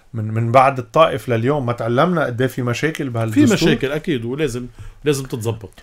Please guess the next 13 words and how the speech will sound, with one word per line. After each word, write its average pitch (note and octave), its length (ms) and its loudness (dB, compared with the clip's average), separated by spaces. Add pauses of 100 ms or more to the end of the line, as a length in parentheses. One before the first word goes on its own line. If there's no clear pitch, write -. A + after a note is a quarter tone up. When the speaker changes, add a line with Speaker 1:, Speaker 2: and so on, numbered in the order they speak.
(120)
Speaker 1:
وعلينا C#3+ 460 4
نحن F#3+ 260 2
كقوى E3 420 2
سياسية، C3+ 440 -4
نحن، C#3 240 -6 (180)
نحن C#3 240 -6
بنعتبر C3 340 -6
حالنا C#3+ 340 -4
قوى C#3+ 300 -2
سياسية B2+ 480 -4
داعمة C3+ 360 0
لهذا B2 320 2
العهد A2+ 320 2